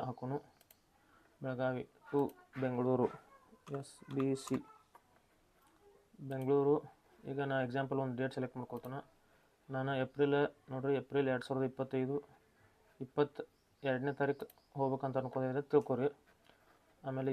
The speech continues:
ಈ ರೀತಿ ಇಷ್ಟ ಆದ ತಕ್ಷಣ ಇಲ್ಲಿ ಸರ್ಚ್ ಅಂತ ಕೊಡ್ರಿ. ಸರ್ಚ್ ಅಂತ ಕೊಟ್ಟ ತಕ್ಷಣ ಈ ರೀತಿ ಟ್ರೈನ್ ಲಿಸ್ಟ್ ಓಪನ್ ಆಕೈತಿ. ಈಗ ರಾಣಿ ಚೆನ್ನಮ್ಮ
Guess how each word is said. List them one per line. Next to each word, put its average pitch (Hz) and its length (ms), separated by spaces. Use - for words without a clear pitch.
ಈ - 100
ರೀತಿ 135 180
ಇಷ್ಟ - 180
ಆದ 131 180
ತಕ್ಷಣ 139 220
ಇಲ್ಲಿ 135 160
ಸರ್ಚ್ 131 260
ಅಂತ 123 160
ಕೊಡ್ರಿ. 135 220
ಸರ್ಚ್ 139 260
ಅಂತ 139 220
ಕೊಟ್ಟ 139 200
ತಕ್ಷಣ 139 280
ಈ - 20
ರೀತಿ 131 220
ಟ್ರೈನ್ 139 260
ಲಿಸ್ಟ್ 139 240
ಓಪನ್ 127 220
ಆಕೈತಿ. 135 320
ಈಗ 135 80
ರಾಣಿ 123 240
ಚೆನ್ನಮ್ಮ 135 240